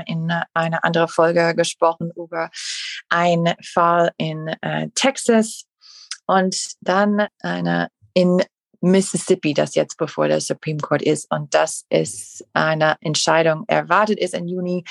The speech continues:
Das ist die Entscheidung, die rauskommen wird, das geleakt ist jetzt. Und Alito, äh, ist zusammen mit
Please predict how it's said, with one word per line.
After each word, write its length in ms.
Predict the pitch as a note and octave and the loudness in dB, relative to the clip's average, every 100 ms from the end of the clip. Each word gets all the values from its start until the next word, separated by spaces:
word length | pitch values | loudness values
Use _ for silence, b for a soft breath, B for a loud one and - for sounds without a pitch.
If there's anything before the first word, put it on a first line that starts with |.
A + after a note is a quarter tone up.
| B B B B | B B B B
Das 220 | E3+ F3 | 0 0
ist 100 | G3+ | 2
die 100 | G3+ | 2
Entscheidung, 420 | F#3+ F#3+ F3+ F3 | 2 2 2 2
die 60 | E3+ | 2
rauskommen 680 | E3 E3 E3 - E3+ D#3 D#3 | 4 2 0 -4 -4 -4 -2
wird, 320 | D#3+ D#3 - B B B - | 2 2 -2 B B B 0
das 280 | D#3+ - | 0 0
geleakt 400 | - D#3 D#3+ D#3 - | -2 -2 -2 -6 -2
ist 240 | D#3+ C#3+ | -2 0
jetzt. 320 | D#3 D3+ - - | -2 -2 -4 -4
Und 320 | D3+ D3+ - - | -2 -2 -6 -4
Alito, 580 | D#3 C#3+ D3+ E3+ G3 - | -2 -2 0 2 4 2
äh, 120 | D#3 - | 0 0
ist 340 | - - - _ - | -4 -4 -14 _ -14
zusammen 680 | - F3 D#3+ D#3 E3 F3+ - | -2 0 2 2 4 2 2
mit 340 | D#3+ D#3 - | -2 -2 -6